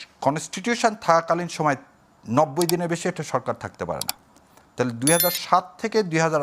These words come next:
আট সাল এই ইলেকশন করার পর্যন্ত যে সরকার ছিল, তার কোনো ম্যান্ডেট ছিল না। আমরা পাঁচই আগস্ট বা ছত্রিশে জুলাই যেটা দেখতেছি পার্থক্য, দুই হাজার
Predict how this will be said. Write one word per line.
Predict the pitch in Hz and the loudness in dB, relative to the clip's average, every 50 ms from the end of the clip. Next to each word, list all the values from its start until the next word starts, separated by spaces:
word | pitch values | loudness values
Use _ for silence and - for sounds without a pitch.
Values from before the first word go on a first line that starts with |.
| - - | 0 4
আট | 120 139 143 - - | 4 4 4 4 -2
সাল | - - - 117 82 71 - - _ _ - - - | -4 0 0 0 0 -2 -10 -20 _ _ -20 -12 -6
এই | - 117 135 | -2 0 2
ইলেকশন | 147 165 160 - - 185 170 | 2 2 2 0 0 -2 0
করার | - 170 156 156 | 2 0 0 0
পর্যন্ত | 147 156 143 135 135 120 | 0 -4 -4 -4 -6 -6
যে | 131 127 | -6 -6
সরকার | - - - 120 - - 135 127 - | -4 -4 -6 -4 0 0 0 0 -2
ছিল, | - - - 82 - - - - - - - | -4 -14 -12 -12 -14 -14 -20 -20 -20 -4 0
তার | - 156 151 | 0 0 0
কোনো | 151 147 139 | 0 -2 -2
ম্যান্ডেট | 131 117 110 107 95 104 104 - | 0 0 0 0 -2 -4 -6 -8
ছিল | - - 85 78 | -10 -10 -10 -10
না। | 76 - - - - | -10 -10 -14 -6 -2
আমরা | - 117 127 143 160 151 | 0 0 2 2 0 0
পাঁচই | - - 131 135 - - 175 165 | 2 2 2 2 2 0 0 2
আগস্ট | 151 151 147 156 160 151 131 | 2 2 2 0 -2 -2 0
বা | 123 120 - | -2 -2 -2
ছত্রিশে | - - 131 - - 151 147 - 151 120 | -4 -10 -8 -8 -8 -8 -6 -6 -6 -6
জুলাই | 92 131 151 160 160 143 | -4 -2 0 2 2 2
যেটা | 107 107 90 95 | 0 -4 -4 -4
দেখতেছি | 87 85 92 - - 131 - - 131 | -6 -6 -8 -10 -10 -10 -10 -6 -2
পার্থক্য, | - 135 135 - - - 185 185 - 196 180 | 0 0 0 0 -2 -8 -8 -6 -4 -4 -4
দুই | 139 123 143 147 | -2 -2 0 0
হাজার | 151 165 | 0 -2